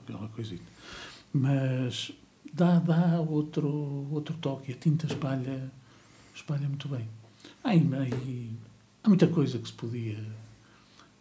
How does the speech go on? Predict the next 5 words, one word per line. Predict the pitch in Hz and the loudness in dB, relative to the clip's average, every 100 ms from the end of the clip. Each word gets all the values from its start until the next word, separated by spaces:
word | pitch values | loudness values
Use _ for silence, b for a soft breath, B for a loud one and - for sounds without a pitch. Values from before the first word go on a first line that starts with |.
| _ | _
inventar | 135 131 110 120 107 | -2 0 -2 -2 -4
e | 107 - 147 - - - - - - b b b | -6 -14 -18 -20 -20 -20 -20 -20 -20 b b b
por | - | -8
aí | |
fora. | 110 110 | -6 -6